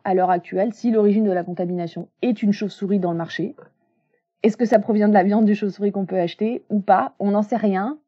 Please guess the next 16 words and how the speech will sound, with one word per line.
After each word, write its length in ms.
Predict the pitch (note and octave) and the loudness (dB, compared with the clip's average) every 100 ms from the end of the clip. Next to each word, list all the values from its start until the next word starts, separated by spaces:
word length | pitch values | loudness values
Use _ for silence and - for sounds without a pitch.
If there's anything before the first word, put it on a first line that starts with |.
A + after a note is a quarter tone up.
| _ - | _ -2
On 120 | G#3 | 4
a 120 | A3 B3+ | 4 4
quand 160 | A#3+ | 4
même 180 | A3 A3+ | 4 4
des 120 | G#3 | 2
présomptions 440 | F#3+ G#3 G3+ F3+ F#3+ | 2 0 0 -4 -8
fortes 400 | - G#3+ - - | 2 2 2 -6
que, 320 | G3 G3 - G3+ | -2 -2 0 4
euh, 420 | F3+ E3+ D#3 E3 - | 6 6 4 -2 -4
on 160 | F#3+ F3 | -2 2
a 120 | E3 | 2
eu, 280 | F#3 G#3 - | 2 0 -2
euh, 160 | D#3+ | -4
peut-être 560 | E3+ F3 F#3+ G3+ - - - | -4 -4 -2 -2 -4 -14 -2
une 140 | G3 | 0
infection 520 | F3+ F3 E3 - F#3+ | 0 -4 -10 -10 -10